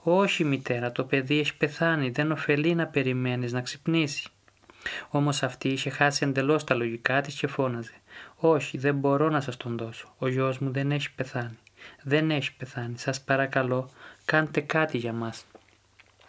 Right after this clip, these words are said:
Σας παρακαλώ, κάντε κάτι».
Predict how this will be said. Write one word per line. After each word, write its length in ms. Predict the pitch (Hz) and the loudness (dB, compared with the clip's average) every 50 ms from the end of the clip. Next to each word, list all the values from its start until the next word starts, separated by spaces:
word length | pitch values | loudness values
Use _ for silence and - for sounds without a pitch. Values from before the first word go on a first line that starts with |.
| - _ - - - - - - - - | -20 _ -20 -10 -10 -10 -10 -10 -14 -10
Σας 300 | - - - 165 160 - | -8 -2 0 0 0 0
παρακαλώ, 640 | - - 135 127 123 127 - 123 120 120 127 131 131 131 | 0 0 0 0 0 -2 -2 -2 0 0 0 -2 -2 -2
κάντε 320 | - 143 143 143 143 160 | -2 0 0 2 0 0
κάτι». 400 | 147 - 160 151 139 139 - - | 0 2 2 2 2 2 -4 -16